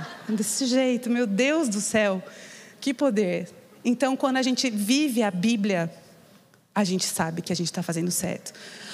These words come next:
Agora, muitas vezes a gente tá aqui cheio de ego, cheio, "Porque meu marido, porque", mas a gente tá sendo uma esposinha muito das ruinzinhas, sabe? Muito das egoistinhas.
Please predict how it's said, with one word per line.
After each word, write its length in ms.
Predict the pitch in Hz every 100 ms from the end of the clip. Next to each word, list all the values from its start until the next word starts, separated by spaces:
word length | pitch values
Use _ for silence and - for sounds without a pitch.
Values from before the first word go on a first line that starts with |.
| -
Agora, 240 | 185 196 202
muitas 280 | 233 240 220
vezes 120 | 208
a 40 |
gente 180 | 214 -
tá 120 | 214
aqui 180 | 208 226
cheio 260 | - 226 214
de 160 | 208
ego, 380 | 190 185 180 185
cheio, 180 | - 202
"Porque 240 | 254 -
meu 160 | 392 415
marido, 360 | 427 427 415
porque", 200 | 415 392 294
mas 160 | 240
a 80 | 233
gente 220 | 208 226
tá 140 | - 202
sendo 480 | - 220 202 160 - - - - - _ _ _ -
uma 560 | 254 254 233 233 214 165 - - - - _ -
esposinha 600 | - - 220 202 220 220
muito 260 | 226 277
das 160 | 254 254
ruinzinhas, 640 | - 233 208 190 180 180
sabe? 320 | - - - - - - - _ _ _ _ _ _ _ _ _ _ -
Muito 560 | 214 185 233 233 226 202
das 160 | 196
egoistinhas. 840 | 190 196 185 - - 202 208 214